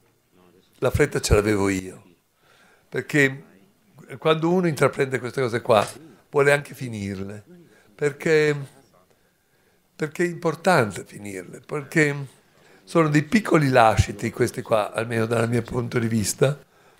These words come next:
di un lavoro di una vita, visto da una certa angolazione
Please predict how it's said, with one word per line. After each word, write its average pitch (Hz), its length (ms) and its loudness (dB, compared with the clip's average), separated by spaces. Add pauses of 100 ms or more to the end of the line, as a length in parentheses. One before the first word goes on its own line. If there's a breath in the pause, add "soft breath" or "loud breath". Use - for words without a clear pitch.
di 160 300 -6
un 156 520 0
lavoro 156 340 4
di 151 100 -4
una 127 160 0
vita, 113 560 -2 (560 soft breath)
visto 165 400 -2
da 123 140 -2
una 120 160 -6
certa 127 340 -2
angolazione 117 680 2